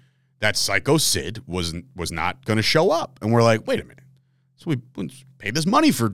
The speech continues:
to see Psycho Sid and Matt Hardy. Like, how do you solve this?" What Pat did that day was that he called Sid on the phone, put the <laughs> microphone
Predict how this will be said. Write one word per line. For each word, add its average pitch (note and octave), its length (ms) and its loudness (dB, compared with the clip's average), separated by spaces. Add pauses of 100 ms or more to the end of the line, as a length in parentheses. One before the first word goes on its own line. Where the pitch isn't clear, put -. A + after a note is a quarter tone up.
to C3+ 100 0
see D3+ 160 0
Psycho F3 320 4
Sid G3+ 180 4
and G#3 80 0
Matt G#3 160 6
Hardy. A#3 300 6
Like, B2 120 2
how D3+ 120 4
do F#3 60 0
you F3 60 0
solve A3+ 320 4
this?" B2 140 2 (480)
What D#3 220 4
Pat G#3 240 4
did F3 180 4
that D#3+ 220 4
day F2 260 0 (840)
was C3 160 6
that C#3+ 100 6
he C#3+ 120 4
called E3 420 4
Sid G#3 380 4 (460)
on D3 220 4
the F#3 60 4
phone, E3+ 380 2 (440)
put - 300 2
the C3+ 180 -6
<laughs> - 40 -20
microphone B2+ 720 2